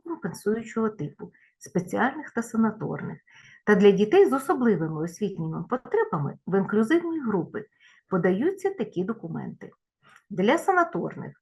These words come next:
довідка територіального закладу охорони здоров'я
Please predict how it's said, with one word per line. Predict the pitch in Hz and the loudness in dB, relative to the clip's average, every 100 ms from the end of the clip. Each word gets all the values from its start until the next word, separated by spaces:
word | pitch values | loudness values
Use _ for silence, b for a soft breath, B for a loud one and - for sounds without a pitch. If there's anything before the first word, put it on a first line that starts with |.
| _ _ _ | _ _ _
довідка | 190 349 427 - 190 | 2 4 4 2 -2
територіального | - 185 180 220 269 359 254 160 151 143 - b b b b b b _ | 0 -2 0 2 2 2 0 -4 -6 -8 -12 b b b b b b _
закладу | 165 247 269 190 156 - | 2 2 4 0 0 -2
охорони | - - 226 302 247 | -2 2 0 2 0
здоров'я | - 170 156 170 214 285 | 0 -2 -2 -2 -4 -6